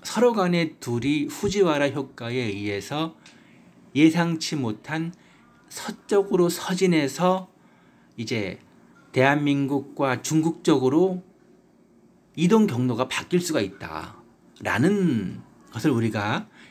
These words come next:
생각을 하고 걱정하고 있는 것이거든요. 결론적으로 얘기해서 현재 이 후지와라 효과에 의해서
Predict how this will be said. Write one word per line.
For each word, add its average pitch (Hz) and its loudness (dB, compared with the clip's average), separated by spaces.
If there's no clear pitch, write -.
생각을 151 0
하고 104 -2
걱정하고 120 0
있는 104 -2
것이거든요. 98 -8
결론적으로 202 6
얘기해서 110 -4
현재 202 4
이 123 -4
후지와라 165 -2
효과에 147 -4
의해서 117 -2